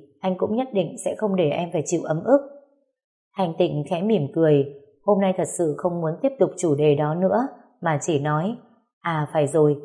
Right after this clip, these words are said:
anh làm sao có thể thuyết phục được bà già đó thế? Bà ta rất khó tính, lại mất công nghĩ ra nhiều trò như vậy để kiếm tiền bồi thường, dù sao cũng đã bước đầu đạt được kết quả rồi, làm sao anh có thể thuyết phục bà ta ra đầu thú?"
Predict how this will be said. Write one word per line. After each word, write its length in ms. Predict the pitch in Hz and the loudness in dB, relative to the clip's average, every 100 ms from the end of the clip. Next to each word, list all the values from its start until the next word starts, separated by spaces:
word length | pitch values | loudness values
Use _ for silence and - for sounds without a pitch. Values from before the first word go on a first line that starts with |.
| - _ | -14 _
anh 160 | 214 208 | -2 0
làm 160 | 175 | 0
sao 200 | 143 185 185 | 0 -2 -2
có 100 | 175 | 0
thể 140 | 220 196 | 0 0
thuyết 140 | 254 226 | 2 2
phục 100 | - | 2
được 120 | 165 151 | 0 0
bà 140 | 156 | 0
già 240 | 139 156 143 | 0 0 0
đó 220 | 147 156 | 0 0
thế? 220 | 240 269 277 - - _ _ | 0 -2 -2 -10 -20 _ _
Bà 160 | 170 147 | -2 -2
ta 160 | 170 170 | -2 -2
rất 140 | 240 247 | -4 -6
khó 220 | 170 165 - | -6 -2 2
tính, 280 | 185 208 247 - _ - | 4 2 -2 -14 _ -4
lại 140 | 180 | 0
mất 200 | 208 226 | 0 2
công 220 | 185 165 | 2 2
nghĩ 140 | 160 202 | 0 0
ra 180 | 208 190 | 0 0
nhiều 240 | 180 151 | 2 0
trò 140 | 139 156 143 | 2 0 0
như 120 | 190 | 2
vậy 300 | 180 156 - - _ _ | 4 4 0 -14 _ _
để 220 | 180 151 170 | 2 2 2
kiếm 200 | 165 214 | 0 4
tiền 200 | 226 156 | 2 4
bồi 160 | 156 147 | 2 2
thường, 300 | 160 156 147 - - _ - | 2 2 2 -6 -20 _ -4
dù 220 | 165 160 - | 0 0 -2
sao 140 | 175 - | -6 -6
cũng 140 | 180 | -4
đã 80 | 180 | 0
bước 200 | 220 269 | 0 2
đầu 200 | 175 147 | 2 4
đạt 180 | 156 156 | 2 2
được 120 | 156 156 | 0 0
kết 140 | 269 269 | -2 0
quả 220 | 202 151 | 0 0
rồi, 300 | 165 156 147 - - _ - | 2 4 2 -2 -18 _ -4
làm 180 | 180 160 - | -2 -2 -4
sao 140 | 185 | -6
anh 160 | - 190 | -4 -2
có 100 | 170 | -2
thể 120 | 220 190 | 0 2
thuyết 120 | 269 - | 2 2
phục 100 | 196 - | 0 0
bà 140 | 160 156 | -4 -2
ta 140 | 190 | -4
ra 160 | 190 190 | 0 2
đầu 200 | 175 147 | 2 2
thú?" 360 | 165 170 226 | 0 2 0